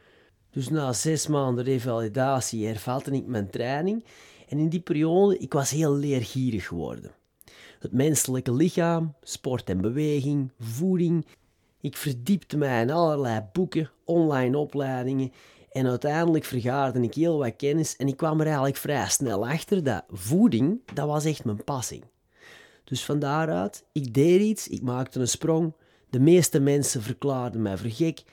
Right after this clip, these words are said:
maar ik opende mijn eerste zaak, Fitstar Sports Nutrition in Beersen.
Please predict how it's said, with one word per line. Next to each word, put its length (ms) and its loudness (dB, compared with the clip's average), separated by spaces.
maar 160 -2
ik 160 -2
opende 480 4
mijn 200 4
eerste 440 0
zaak, 560 -6
Fitstar 760 -2
Sports 500 0
Nutrition 640 -2
in 240 0
Beersen. 500 0